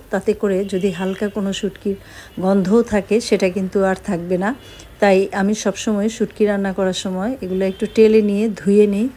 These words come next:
ধোয়ার পরে কিন্তু আবারও তেলে দিই, যার জন্য এটা কিন্তু কোনো গন্ধই করে না শুটকির। তো এটা কিন্তু খেতে অনেক বেশি মজা হয় এইভাবে রান্না করলে।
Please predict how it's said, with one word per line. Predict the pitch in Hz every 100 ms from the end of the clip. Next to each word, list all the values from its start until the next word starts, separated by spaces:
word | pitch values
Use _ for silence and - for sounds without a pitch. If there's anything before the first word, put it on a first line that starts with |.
| 170
ধোয়ার | 175 208 214
পরে | 220 214
কিন্তু | 208 196 202 262 - - -
আবারও | - 196 202 202 220
তেলে | 247 226 202 180
দিই, | 160 156 - - - -
যার | 185 202
জন্য | 190 196 196 262 214
এটা | 190 190
কিন্তু | 202 185 208 202
কোনো | - 202 190
গন্ধই | 196 196 185 220
করে | 220 202 190
না | 190 196
শুটকির। | - - - 262 - - - - - - - - - - 175
তো | 208
এটা | 190 185 190
কিন্তু | 196 196
খেতে | 214 196 202
অনেক | 196 196 190
বেশি | 185 214 226
মজা | 202 190 196
হয় | 214 220
এইভাবে | 196 202 190
রান্না | 196 190 190
করলে। | - 202 220